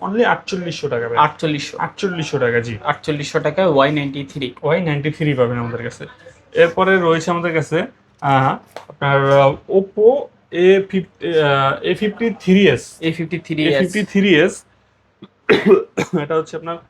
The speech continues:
Speaker 1: আট জিবি দুইশো ছাপ্পান্ন জিবি রোম, পাঁচ হাজার এমপিয়ারের ব্যাটারি।
Speaker 2: ওকে।
Speaker 1: আজকে এটার অফার প্রাইস থাকবে আমাদের কাছে only আট হাজার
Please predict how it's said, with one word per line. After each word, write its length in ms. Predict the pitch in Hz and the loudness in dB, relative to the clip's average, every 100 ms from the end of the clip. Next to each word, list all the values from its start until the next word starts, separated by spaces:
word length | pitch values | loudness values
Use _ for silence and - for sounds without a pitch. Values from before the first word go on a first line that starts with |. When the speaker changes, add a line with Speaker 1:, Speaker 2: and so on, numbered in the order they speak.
| _ _ - | _ _ -8
Speaker 1:
আট 180 | 135 | -6
জিবি 240 | 135 160 180 | -4 -2 0
দুইশো 280 | 170 160 175 | 0 -2 -6
ছাপ্পান্ন 400 | 165 151 165 165 | -6 -6 -4 -6
জিবি 180 | 156 156 | -6 -4
রোম, 160 | 165 180 | -2 0
পাঁচ 200 | 156 - | 0 0
হাজার 200 | 156 165 | -4 -2
এমপিয়ারের 400 | 160 143 147 143 | -4 -4 -4 -4
ব্যাটারি। 320 | 131 123 135 | -4 -4 -4
Speaker 2:
ওকে। 460 | 220 _ _ - 147 | -4 _ _ -8 -6
Speaker 1:
আজকে 200 | 139 170 | -2 -2
এটার 180 | 170 180 | 2 2
অফার 260 | 151 170 | 2 0
প্রাইস 180 | - 175 | -8 -8
থাকবে 220 | - 160 175 | -6 -6 -4
আমাদের 280 | 165 160 | -4 -4
কাছে 260 | 160 160 190 | -4 -6 -6
only 540 | 208 - 170 170 185 | -6 -4 -2 0 4
আট 140 | 165 156 | 4 2
হাজার 200 | 160 | -2